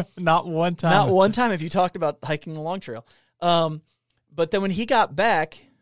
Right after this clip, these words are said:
Speaker 2: we met up at a coffee shop and talked and planned our first trip. If, can anyone name what that first trip was? If you can name that, you're gonna win yourself one of those pod strap sack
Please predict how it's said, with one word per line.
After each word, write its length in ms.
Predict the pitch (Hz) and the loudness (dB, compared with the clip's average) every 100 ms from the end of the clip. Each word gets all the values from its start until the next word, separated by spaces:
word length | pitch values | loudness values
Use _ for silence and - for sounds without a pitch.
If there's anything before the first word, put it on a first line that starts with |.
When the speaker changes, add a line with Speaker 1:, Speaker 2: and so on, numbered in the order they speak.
| _ _ | _ _
Speaker 2:
we 200 | 139 214 | -10 -4
met 200 | 233 202 | 0 0
up 140 | 180 | 0
at 80 | 165 | -6
a 40 | 160 | -4
coffee 320 | 151 143 127 | -2 -2 -6
shop 360 | - 127 127 | -8 -6 -8
and 140 | 127 127 | -10 -10
talked 420 | 185 160 135 _ - | -6 -6 -8 _ -18
and 140 | 123 | -16
planned 340 | - 156 165 - | -12 -12 -10 -8
our 220 | 135 127 | -6 -6
first 500 | - - 180 185 - - | -6 -8 -8 -8 -12 -20
trip. 380 | - - 135 - - _ _ _ _ _ _ _ _ _ _ | -12 -6 -6 -6 -18 _ _ _ _ _ _ _ _ _ _
If, 280 | 151 160 - | -4 -4 -4
can 240 | - 165 165 | -4 -4 -4
anyone 580 | 156 196 247 233 214 180 | -6 -4 -4 -2 -2 -2
name 340 | 185 180 165 165 | -2 -2 -4 -8
what 380 | - 147 170 - | -8 -2 -2 -2
that 220 | 160 - _ | -4 -4 _
first 400 | - 170 180 - | -4 -4 -4 -10
trip 360 | - 165 151 - - | -10 -4 -4 -4 -14
was? 640 | 127 120 95 85 - - _ _ _ _ _ _ _ | -8 -8 -8 -10 -12 -14 _ _ _ _ _ _ _
If 120 | 123 151 | -8 -6
you 100 | 190 | -2
can 200 | 202 196 | -2 -2
name 260 | 208 208 | -2 -2
that, 320 | 190 151 147 _ _ | 0 0 -2 _ _
you're 160 | 139 147 | -10 -6
gonna 140 | 160 | -4
win 160 | 151 151 | -4 -6
yourself 540 | 147 151 139 - _ - | -6 -2 -4 -6 _ -14
one 180 | 135 139 | -10 -8
of 40 | |
those 200 | 131 123 | -8 -8
pod 260 | - 127 123 | -6 -6 -6
strap 320 | - 117 107 _ _ | -8 -8 -8 _ _
sack 360 | - 113 101 | -12 -10 -10